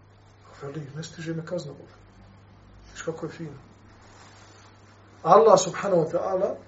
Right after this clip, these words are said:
bilježi njegove prijestupe i ostavlja sve to za sudnji dan. Međutim, na vjernicima je, kada osjete ili kada vide loše stanje oko sebe,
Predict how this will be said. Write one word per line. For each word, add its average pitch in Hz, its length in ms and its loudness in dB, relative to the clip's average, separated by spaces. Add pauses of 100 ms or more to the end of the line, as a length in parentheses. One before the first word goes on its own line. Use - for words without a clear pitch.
(1200)
bilježi 208 480 8 (1040)
njegove 180 380 6
prijestupe 202 540 2 (440)
i 170 80 0
ostavlja 175 380 2
sve - 160 -6
to 165 140 -6
za 147 80 -6
sudnji 143 260 -12
dan. - 320 -18 (1800)
Međutim, 214 560 0 (720)
na 170 100 4
vjernicima 190 680 4
je, 165 120 4
kada 160 240 0
osjete 190 600 0 (320)
ili 143 120 -10
kada 147 220 -4
vide 160 380 0
loše - 220 0
stanje 139 340 -8
oko - 180 -18
sebe, - 220 -14